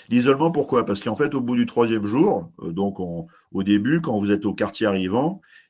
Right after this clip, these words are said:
ils vous font vous balader chaque étage. Vous avez trois étages. Chaque étage se balade dans la cour au même moment. Donc, il y a des petites... petites grappes, des petits groupes de personnes qui se baladent. Ils discutent. « Alors, toi, qu'est-ce que t'as fait ? » « Ben, moi, j'ai violé quelqu'un. Moi, j'ai volé. Moi, j'ai fait ci. Moi, j'ai fait ça. »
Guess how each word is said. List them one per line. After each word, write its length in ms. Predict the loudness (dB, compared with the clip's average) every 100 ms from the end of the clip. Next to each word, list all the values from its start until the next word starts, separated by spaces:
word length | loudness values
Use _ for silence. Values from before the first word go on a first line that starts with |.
| _
ils 140 | -4
vous 180 | 0 0
font 360 | 0 -2 -2 -2
vous 140 | -2
balader 460 | 4 6 6 6 6
chaque 220 | 6 2
étage. 420 | 0 0 -2 -4 -6
Vous 140 | -6
avez 140 | -4
trois 260 | 0 2 2
étages. 480 | 2 0 0 -2 -8 _ _ _
Chaque 240 | -2 0
étage 380 | 2 2 2 2
se 60 | 0
balade 300 | 2 2 2
dans 120 | 0
la 100 | -2
cour 260 | -2 -2 0
au 40 |
même 140 | 0
moment. 280 | -2 -2 -2
Donc, 180 | -8 -6
il 40 | -4
y 20 |
a 20 |
des 100 | -4
petites... 220 | -6 -14 _ _
petites 160 | -14
grappes, 380 | -10 -6 -4 -6 -12
des 60 | -18
petits 180 | -10
groupes 220 | -8 -6 -2
de 80 |
personnes 380 | -2 -2 -6 -8
qui 140 | -8 -4
se 40 |
baladent. 340 | -2 0 -2 -6 _ -20 _ -12
Ils 80 | -4
discutent. « 580 | -2 -2 0 0 2 0
Alors, 120 | -4
toi, 100 | -4
qu'est-ce 200 | -4 -2
que 80 | -2
t'as 60 |
fait ? » « 260 | 0 2 2
Ben, 100 | 2
moi, 120 | -2
j'ai 120 | -2 -4
violé 240 | -4 -4
quelqu'un. 460 | -4 -6 -4 -4 -4
Moi, 140 | -6
j'ai 140 | -6
volé. 360 | -4 -2 4 4
Moi, 120 | 4
j'ai 140 | -2 -4
fait 140 | -4
ci. 180 | -4 -4
Moi, 120 | -4
j'ai 120 | -4
fait 120 | -4 -4
ça. » 200 | -2